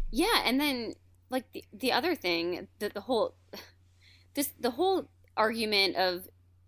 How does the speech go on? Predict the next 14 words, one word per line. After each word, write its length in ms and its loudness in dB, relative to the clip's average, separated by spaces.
you 240 -4
need 160 2
a 60 4
head 200 0
coaching 280 -2
experience. 400 -4
We 220 0
didn't 240 4
even 460 0
decide 560 4
to 60 -4
interview 340 -2
Jason 340 -2
Garrett. 340 -6